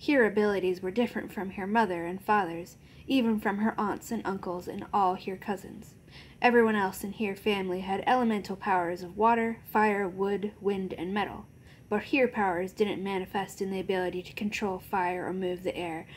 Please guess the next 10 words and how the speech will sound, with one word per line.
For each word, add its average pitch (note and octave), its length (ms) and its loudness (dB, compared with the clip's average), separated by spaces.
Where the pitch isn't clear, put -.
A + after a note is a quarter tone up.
or G#3+ 140 2
bend G#3+ 340 4
the G3 60 0
water F#3+ 360 4
or G3 180 -2
grow G#3+ 280 2
trees G3 460 0
or F#3 80 -8
shape - 320 0
metal. G3 340 -4